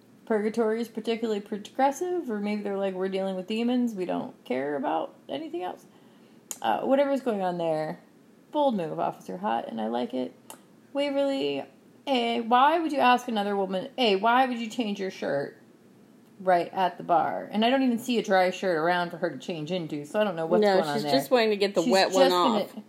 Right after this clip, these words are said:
Speaker 2: Yeah.
Speaker 1: Well, if you're gonna get the wet one off, like, why are you telling the other woman to turn around so you can take off your shirt? Because if there's no shirt to put back on,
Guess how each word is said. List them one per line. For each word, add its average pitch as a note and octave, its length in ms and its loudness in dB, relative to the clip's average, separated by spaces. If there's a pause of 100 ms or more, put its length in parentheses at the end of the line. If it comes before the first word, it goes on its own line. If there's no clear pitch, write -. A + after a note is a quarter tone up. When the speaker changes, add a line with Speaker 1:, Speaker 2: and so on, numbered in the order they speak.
(120)
Speaker 2:
Yeah. D#3 360 2
Speaker 1:
Well, C4 140 8
if B3 80 4
you're C#4 100 -4
gonna F4+ 140 0
get D4+ 120 0
the C4+ 60 0
wet B3 200 2
one A#3+ 140 2
off, G#3+ 280 2
like, G#3 140 -2
why G#3+ 240 6
are B3 40 2
you A#3+ 160 -2
telling G#3 540 2
the F#3+ 220 0
other G#3 280 2
woman F#3+ 540 0 (360)
to G#3+ 120 -4
turn G#3+ 280 2
around E3+ 540 2
so - 120 -8
you F3+ 140 -6
can F#3+ 140 -6
take G3+ 180 -2
off F#3 200 4
your D#3 120 -4
shirt? A#2+ 500 -8 (640)
Because D#3 580 -2
if G3 160 -6
there's G#3 180 0
no A3 140 4
shirt A3 320 -4
to - 80 -12
put A3 180 -2
back E3 240 2
on, D#3 460 2